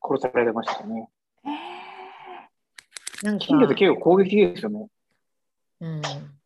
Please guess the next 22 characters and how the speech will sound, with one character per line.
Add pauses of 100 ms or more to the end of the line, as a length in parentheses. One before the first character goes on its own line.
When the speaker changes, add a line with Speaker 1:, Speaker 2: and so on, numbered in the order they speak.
(640)
Speaker 3:
金
魚
じ
ゃ
な
い
け
ど、
ま
あ、 (100)
そ
う
な
ん
で
す
よ。 (160)
な
ん
か、 (1500)
怖
い。